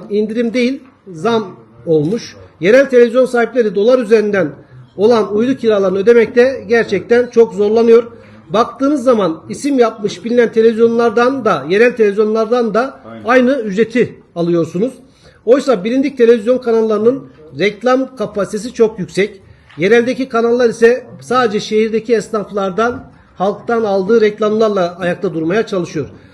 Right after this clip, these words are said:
Speaker 1: O nedenle TürkSat olarak özellikle yerel televizyon kanallarına uydu kiralarını tekrardan düzenlemeyi düşünüyor musunuz? Ee, ödeyebilecekleri bir seviyeye çekecek misiniz?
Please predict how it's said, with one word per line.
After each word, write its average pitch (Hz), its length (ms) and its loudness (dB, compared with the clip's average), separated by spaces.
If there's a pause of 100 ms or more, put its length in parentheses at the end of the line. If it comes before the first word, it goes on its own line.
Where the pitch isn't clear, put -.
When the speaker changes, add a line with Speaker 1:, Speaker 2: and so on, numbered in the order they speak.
(300)
Speaker 1:
O 277 220 0
nedenle 208 480 4
TürkSat 254 520 -2
olarak 202 500 -2 (180)
özellikle 233 340 0
yerel 233 320 2
televizyon 226 320 2
kanallarına 220 640 0
uydu 214 240 -4
kiralarını 208 720 0 (480)
tekrardan 220 580 0
düzenlemeyi 208 580 0
düşünüyor 214 360 2
musunuz? 185 400 -2 (800)
Ee, - 40 -8
ödeyebilecekleri 226 1120 2
bir 220 80 -4
seviyeye 208 600 2
çekecek 220 500 0
misiniz? 185 400 -2